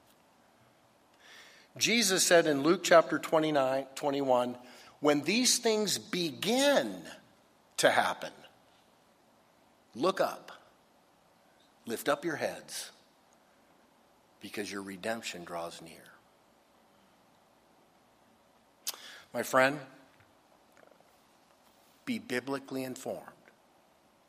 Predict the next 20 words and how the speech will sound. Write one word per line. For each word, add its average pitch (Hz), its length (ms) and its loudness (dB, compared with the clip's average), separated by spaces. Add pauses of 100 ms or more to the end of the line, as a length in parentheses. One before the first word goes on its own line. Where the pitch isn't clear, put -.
(580)
and 104 200 -8
aware 101 520 -10 (1000)
of 87 120 -14
what's 92 180 -10
happening. - 340 -10 (1040)
Israel 117 380 -4
is 95 120 -6
a 95 60 -8
special - 480 -6
nation, 104 320 -12 (180)
chosen 107 400 -8
by 107 180 -8
God 92 360 -12
with 101 160 -12
a 107 60 -8
plan. 98 300 -10 (120)
They 85 120 -14
have - 140 -10
an 107 100 -12
enemy. 113 400 -10